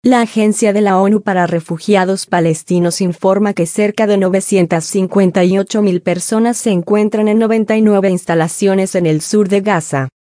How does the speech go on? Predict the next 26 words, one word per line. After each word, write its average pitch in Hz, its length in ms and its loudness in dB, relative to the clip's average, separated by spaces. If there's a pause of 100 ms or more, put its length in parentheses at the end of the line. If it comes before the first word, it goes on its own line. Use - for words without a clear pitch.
(140)
El 214 200 2
comisionado 190 760 2
de 185 120 0
derechos 175 500 0
humanos 190 440 0
de 202 100 0
la 160 180 2
onu, 180 300 2 (240)
Volker 190 480 0
Turk, 220 480 -2 (200)
hace 220 320 0
un 214 120 4
llamado 196 420 2
urgente 208 400 0
al 214 140 2
fin 214 260 0
de 196 100 2
la 165 140 2
guerra, 165 480 0 (180)
destacando 214 760 0
el 214 100 2
insoportable 175 880 0
sufrimiento 190 840 0
de 208 100 2
los 180 160 0
civiles. 175 760 -2